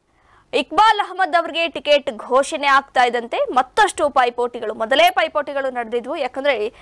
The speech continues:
ಆ, ಪ್ರಬಲ ಟಿಕೆಟ್ ಆಕಾಂಕ್ಷಿಗಳು ಇದ್ರು, ಅದರಲ್ಲಿ ಯಾರಿಗೆ ಸಿಗುತ್ತೆ ಏನು ಅನ್ನುವಂತಹ ಗೊಂದಲ ಕೂಡ ಬಹಳ ಇತ್ತು. ನೆನೆ ಅಷ್ಟೇ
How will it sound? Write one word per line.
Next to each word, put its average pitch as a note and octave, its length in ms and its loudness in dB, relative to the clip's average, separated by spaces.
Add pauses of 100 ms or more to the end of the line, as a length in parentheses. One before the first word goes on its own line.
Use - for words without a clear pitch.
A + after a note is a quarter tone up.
(320)
ಆ, A#3+ 180 6
ಪ್ರಬಲ C#4 540 2
ಟಿಕೆಟ್ C#4+ 360 0
ಆಕಾಂಕ್ಷಿಗಳು C4 760 0
ಇದ್ರು, B3+ 320 -2 (1000)
ಅದರಲ್ಲಿ C#4 440 2
ಯಾರಿಗೆ B3+ 360 2
ಸಿಗುತ್ತೆ D#4 560 0
ಏನು D4 220 0
ಅನ್ನುವಂತಹ C#4+ 520 -4
ಗೊಂದಲ C#4 440 0
ಕೂಡ D4+ 240 -2
ಬಹಳ A#3 360 2 (100)
ಇತ್ತು. F4 460 -6 (1000)
ನೆನೆ C4 240 0
ಅಷ್ಟೇ C#4+ 460 2